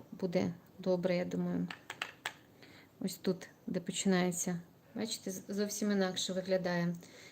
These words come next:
вже квіточка. І можна поставити, е, ягідки на оцій центральній, е, гілочці зеленій. Можна їх рожеві зробити,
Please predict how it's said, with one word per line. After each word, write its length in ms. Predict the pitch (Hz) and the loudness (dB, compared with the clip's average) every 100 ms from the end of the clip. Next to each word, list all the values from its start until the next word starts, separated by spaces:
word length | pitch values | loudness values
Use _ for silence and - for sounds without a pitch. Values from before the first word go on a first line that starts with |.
| - | -18
вже 160 | - 196 | 2 2
квіточка. 680 | 190 190 180 175 - - 180 - - - - - - - | 4 2 2 0 -2 -4 -6 -8 -18 -18 -20 -20 -20 6
І 280 | 302 339 311 | 10 10 8
можна 360 | 226 240 277 269 | 10 10 12 12
поставити, 800 | 233 - - 233 233 226 214 208 - - - - | 10 4 10 12 12 12 8 8 4 -8 -20 2
е, 60 | 196 196 190 | 6 8 8
ягідки 800 | 185 220 240 226 - 220 208 214 | 8 10 10 8 6 6 6 6
на 460 | 190 196 196 190 - - - - - - - - - - - | 6 8 8 6 2 -12 -20 -20 -20 -20 -20 -20 -20 -12 -4
оцій 560 | 185 - 220 208 190 - - - - - - - | -2 6 8 8 4 -6 -20 -20 -20 -20 -20 -14
центральній, 840 | - 214 196 208 202 196 190 185 180 170 - - - - - - - - - | 4 6 8 8 10 10 10 8 4 -2 -18 -20 -20 -20 -20 -20 -20 -20 -10
е, 40 | - - - - | -8 -8 -12 -8
гілочці 800 | 185 196 226 262 262 - 226 220 | -4 8 12 12 10 4 6 8
зеленій. 640 | 202 214 214 208 202 196 180 - | 8 8 10 10 10 8 4 4
Можна 260 | 208 220 | 4 8
їх 220 | 196 196 | 8 8
рожеві 460 | 196 185 196 202 190 | 4 4 8 8 6
зробити, 640 | 180 180 175 175 175 180 | 4 2 4 2 2 0